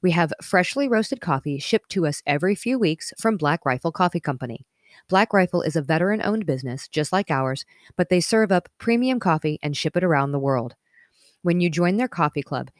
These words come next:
your chosen brew is roasted, packaged, and shipped free to your door on whatever schedule you choose. And with every purchase, they're giving back to military veterans and active duty,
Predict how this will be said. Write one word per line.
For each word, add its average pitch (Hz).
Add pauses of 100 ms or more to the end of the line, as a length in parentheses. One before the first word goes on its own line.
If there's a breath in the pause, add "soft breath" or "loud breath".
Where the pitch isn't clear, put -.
(160 soft breath)
your 196
chosen 202
brew 151
is 127
roasted, 185
packaged, 165
and 147
shipped -
free 190
to 208
your 233
door 147 (220 soft breath)
on 185
whatever 185
schedule 147
you 160
choose. 156 (540 soft breath)
And 190
with 190
every 185
purchase, 277 (240 soft breath)
they're 196
giving 202
back 139
to 151
military 208
veterans 175
and 143
active 175
duty, 156